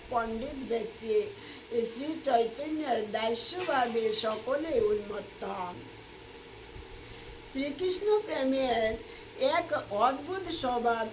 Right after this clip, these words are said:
এই যে লঘুর মতো গুরুর মনেও সমান দাস্যভাব আনয়ন করতে, এ, তা সক্ষম। এর শ্রেষ্ঠ প্রমাণ হল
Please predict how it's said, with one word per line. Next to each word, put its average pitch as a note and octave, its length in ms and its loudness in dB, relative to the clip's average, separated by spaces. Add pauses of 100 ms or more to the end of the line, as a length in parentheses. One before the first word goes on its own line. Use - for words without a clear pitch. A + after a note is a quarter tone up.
এই D#4 260 6
যে G#3 420 4 (320)
লঘুর C4+ 580 4
মতো C#4 380 2
গুরুর A#3+ 480 2
মনেও A#3 580 0
সমান A#3+ 720 2
দাস্যভাব A#3 760 0 (120)
আনয়ন G#3+ 560 2 (200)
করতে, G#3+ 640 -2 (400)
এ, G#3+ 240 0
তা G#3 240 0
সক্ষম। A3+ 720 -2 (1080)
এর E4 240 4 (140)
শ্রেষ্ঠ D4 500 0 (140)
প্রমাণ A#3+ 480 2
হল G#3+ 480 2